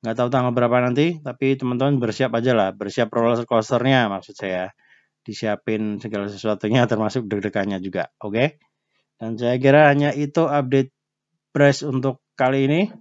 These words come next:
Mungkin sedikit recap, grafiknya seperti ini ya.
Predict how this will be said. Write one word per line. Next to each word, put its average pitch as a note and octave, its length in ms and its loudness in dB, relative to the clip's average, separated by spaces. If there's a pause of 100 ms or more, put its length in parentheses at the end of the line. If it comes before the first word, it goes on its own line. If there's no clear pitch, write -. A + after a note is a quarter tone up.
(520)
Mungkin C3 160 -2
sedikit C3 300 0
recap, D#3 420 4 (240)
grafiknya B2+ 480 -4
seperti C#3+ 320 -2
ini D3 140 4
ya. D#3 180 2